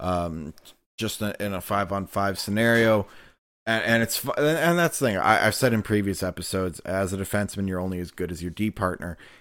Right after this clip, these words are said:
And finally, Riley has a D partner that can keep up with him. That's a bona fide, uh, like, top defenseman. Like, you need that. You need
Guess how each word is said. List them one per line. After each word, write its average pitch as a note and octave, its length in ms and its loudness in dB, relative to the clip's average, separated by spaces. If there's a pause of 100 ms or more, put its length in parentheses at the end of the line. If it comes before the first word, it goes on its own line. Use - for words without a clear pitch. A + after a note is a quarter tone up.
(140)
And F#2 220 -2
finally, G#2 480 0
Riley F#2 440 2
has F2+ 440 0
a - 120 -8
D F#2 200 -6
partner G2 560 -2
that F#2+ 560 -2 (160)
can G#2+ 160 -4
keep - 240 -6
up G#2 220 0
with A2 120 -4
him. F2 140 -2
That's F2 220 -4
a F#2 60 -2
bona F#2 360 -4
fide, F#2 580 -4 (640)
uh, F#2 300 -4
like, E2 180 -8
top G2 300 2
defenseman. - 560 -6
Like, F#2 320 -4 (580)
you A#2+ 120 6
need D3+ 300 4
that. F2+ 300 4
You A2 160 -2
need A2+ 500 2